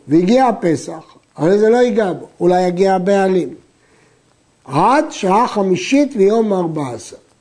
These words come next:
אבל אם הגיעה השעה הזאת, יוצא ומוכרו בשוק לשעתו משום אשר אבדה. הרי בשעה השישית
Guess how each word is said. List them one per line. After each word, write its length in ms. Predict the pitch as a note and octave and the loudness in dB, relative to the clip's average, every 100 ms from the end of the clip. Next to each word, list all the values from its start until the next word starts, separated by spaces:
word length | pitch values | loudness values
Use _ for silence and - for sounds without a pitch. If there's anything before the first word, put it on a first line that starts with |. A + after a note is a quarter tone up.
| - | -10
אבל 120 | C3+ F3+ | -2 0
אם 120 | G3+ | 2
הגיעה 360 | F3 G3 G3 | 0 0 0
השעה 340 | E3 - D#3+ D#3 | -2 -4 -6 -4
הזאת, 540 | B2 C#3+ G#3 C4 B3+ | -4 0 2 0 0
יוצא 320 | E3+ D#3+ - | 0 0 0
ומוכרו 560 | A#3+ B3 G3 D#3+ G#3+ A#3+ | 2 2 0 -2 0 0
בשוק 420 | F#3+ F3+ B3+ A3+ | 0 -2 -2 0
לשעתו 640 | G#3+ - F3+ F3 E3+ B3+ | 0 -2 0 0 2 0
משום 400 | C4 G#3+ A3+ A3 | 0 -2 -4 -4
אשר 340 | G#3 - G#3+ F3 | -4 -4 -2 -2
אבדה. 280 | D#3+ C3 A2+ | -4 -6 -10
הרי 140 | D3 F3+ | -6 -2
בשעה 380 | F3 E3+ G3+ | -2 0 2
השישית 640 | G#3+ - F3+ - F3+ G3+ | 2 0 -4 2 2 2